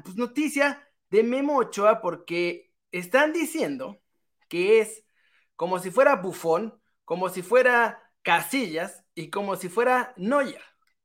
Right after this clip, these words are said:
Todo en uno, y así es Memo Ochoa en las Copas del Mundo. Eso es lo que dicen. Y miren, no lo digo yo, no lo estoy inventando yo, no es nada de eso. Vamos a verlo de una vez.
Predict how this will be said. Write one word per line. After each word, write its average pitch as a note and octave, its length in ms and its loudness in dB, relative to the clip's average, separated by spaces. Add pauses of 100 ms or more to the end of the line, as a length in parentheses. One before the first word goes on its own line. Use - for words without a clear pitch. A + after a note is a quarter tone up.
Todo C#4 300 6
en E4+ 80 4
uno, C4+ 420 4 (500)
y F#3 140 0
así B3 600 -2 (260)
es A3+ 240 8
Memo A#3+ 280 -2
Ochoa A3+ 500 -2 (360)
en B3+ 360 -2
las F3 340 0
Copas A#3+ 500 2
del G#3+ 360 -2
Mundo. C#4+ 480 -6 (200)
Eso G3+ 240 -2
es A#3+ 40 2
lo A3+ 160 0
que G#3+ 100 -2
dicen. A#3 460 -6 (600)
Y C4+ 180 -4
miren, D3 320 -16
no C3+ 160 -14
lo D#3 100 -4
digo G#3 220 0
yo, D4 320 2
no C3 120 -14
lo C#3 40 -12
estoy D3 240 -10
inventando E3 520 -6
yo, A3+ 320 2
no C3 120 -14
es A#2+ 160 -14
nada D3+ 220 -4
de F#3 100 0
eso. G#3+ 380 -8
Vamos C3 320 -12
a B2+ 80 -6
verlo D#3+ 340 -4
de D3 140 -8
una D3 160 -6
vez. G#3 340 -8